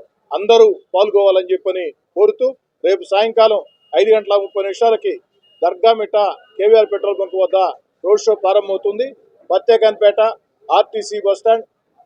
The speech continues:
ఏదైతే కూరగాయల మార్కెట్, మద్రాస్ బస్ స్టాండ్, విఆర్సీ సెంటర్ దాకా నెల్లూరు రూరల్ నియోజకవర్గంలో ఈ రోడ్ షో జరుగుతుంది.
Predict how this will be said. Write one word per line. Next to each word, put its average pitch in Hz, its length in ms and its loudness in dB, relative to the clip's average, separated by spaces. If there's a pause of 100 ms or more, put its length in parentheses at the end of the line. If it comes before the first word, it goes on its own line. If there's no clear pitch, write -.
(140)
ఏదైతే 208 420 0 (360)
కూరగాయల 214 420 2
మార్కెట్, 220 340 -4 (380)
మద్రాస్ 185 360 0
బస్ 196 140 -2
స్టాండ్, 220 240 -2 (360)
విఆర్సీ 214 440 2
సెంటర్ 196 340 -6
దాకా 190 260 -2 (420)
నెల్లూరు 202 340 4
రూరల్ 202 280 0
నియోజకవర్గంలో 180 600 0 (320)
ఈ 147 80 -12
రోడ్ 190 160 -2
షో 202 80 -4 (100)
జరుగుతుంది. 208 440 -4